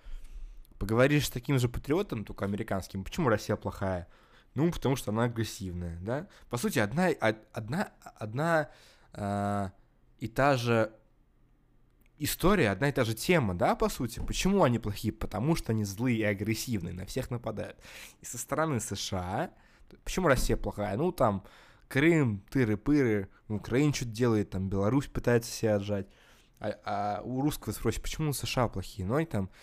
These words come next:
Иран, Ирак, все дела, Сирия вот тоже. Что-то там делают, пытаются типа демократию ради нефти навести. И это на самом деле,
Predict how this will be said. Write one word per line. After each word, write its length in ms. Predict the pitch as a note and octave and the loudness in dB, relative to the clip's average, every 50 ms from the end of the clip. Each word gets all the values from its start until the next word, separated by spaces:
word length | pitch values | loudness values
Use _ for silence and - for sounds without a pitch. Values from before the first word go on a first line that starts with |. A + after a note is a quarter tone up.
| - - _ _ | -20 -20 _ _
Иран, 380 | - G#2 G2+ A#2 C3+ C#3+ A#2 G2+ | -4 -2 0 2 2 2 2 0
Ирак, 280 | G2 A2 B2 A#2+ - | 0 2 0 0 -2
все 180 | - - - G2 | -6 -10 -10 -8
дела, 400 | F2 F2+ F#2 G#2 A2+ A#2+ A#2 - - - _ _ _ _ _ | -6 -4 -2 0 0 0 -2 -4 -8 -18 _ _ _ _ _
Сирия 480 | - - - - B2+ C3 A#2 A#2 A2 G2+ | -16 -14 -8 -4 -2 2 2 4 2 2
вот 180 | G2 F#2+ - | 0 -2 -6
тоже. 380 | - - G2+ G2 F#2+ F#2+ F#2+ F#2+ - _ _ _ _ _ _ _ _ _ - _ _ - - - | -6 -6 -4 -4 -4 -4 -6 -8 -10 _ _ _ _ _ _ _ _ _ -20 _ _ -20 -10 -6
Что-то 200 | - A2 - - | -4 -4 -4 -2
там 180 | G#2+ G#2 G#2 | -2 0 0
делают, 500 | G2+ G2+ G#2 G2 F#2+ F#2+ F#2 - - - - - - | 2 2 0 0 0 -2 -4 -6 -8 -14 -20 -12 -10
пытаются 360 | - - A2+ A2 A2 G#2 G#2+ | -2 4 4 6 6 4 2
типа 280 | G2+ - - - - G#2 | -4 -6 -4 -4 -4 -2
демократию 600 | G2 G2+ G2 G2 - - G2 F#2 F2+ - - - | -2 0 -2 -2 -2 -4 -4 -6 -6 -6 -6 -6
ради 220 | - F#2 F2 - - F#2+ | -6 -6 -6 -6 -4 -2
нефти 360 | F#2 F2 - - - - - - - - - - - - - - - _ _ _ - | -2 -2 -4 -6 -10 -12 -12 -12 -16 -20 -20 -20 -20 -20 -20 -20 -20 _ _ _ -10
навести. 580 | G2 F#2+ F#2+ F#2+ F#2+ - - - - F#2 F#2+ - _ _ _ _ _ _ _ _ _ _ _ _ _ _ _ _ _ _ _ _ _ _ _ _ _ _ _ _ _ _ _ _ _ _ _ - | -8 -6 -6 -6 -8 -10 -12 -12 -12 -12 -12 -14 _ _ _ _ _ _ _ _ _ _ _ _ _ _ _ _ _ _ _ _ _ _ _ _ _ _ _ _ _ _ _ _ _ _ _ -6
И 140 | B2 C#3 | 0 2
это 360 | F3+ A3 A3 - - A3 F#3+ - - _ - - _ - | 2 2 2 2 0 -2 -2 -2 -6 _ -20 -20 _ -6
на 140 | - D#3 | -4 -4
самом 540 | D3+ - - D#3+ F#3+ A3+ A#3 A#3 G#3 D#3 A2+ G2+ | -4 -2 -2 0 0 2 2 2 0 0 -2 0
деле, 500 | - D3 F#3+ G#3+ G#3 F#3 C#3+ B2 - | 2 2 2 2 2 0 -2 -2 -4